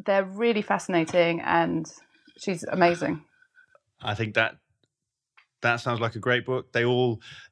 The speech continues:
Speaker 2: they're all books I've not heard of, and I will, if they've got the colourful to the, your bookcase behind you, if they look as colourful as that, I'll buy the hard copies. But I,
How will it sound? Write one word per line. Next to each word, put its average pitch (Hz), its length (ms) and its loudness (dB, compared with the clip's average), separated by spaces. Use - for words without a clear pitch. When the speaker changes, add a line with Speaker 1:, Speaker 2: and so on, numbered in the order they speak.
Speaker 2:
they're 113 240 2
all 135 100 4
books 120 240 -6
I've 107 160 0
not 117 180 0
heard 117 220 2
of, 110 180 -2
and 104 320 -2
I 104 120 -2
will, 104 380 -2
if - 80 -10
they've 110 120 0
got 127 140 -2
the 113 80 -4
colourful 113 680 -2
to - 140 -10
the, 95 140 -8
your 113 160 0
bookcase 110 340 -2
behind 113 320 -4
you, 113 120 -4
if - 120 -16
they 107 140 -4
look 117 200 -6
as 120 60 -10
colourful 107 300 -4
as 98 80 -8
that, 104 80 -4
I'll 104 120 -4
buy 113 220 2
the 104 80 0
hard 104 240 -4
copies. 104 460 -8
But - 120 4
I, 370 260 6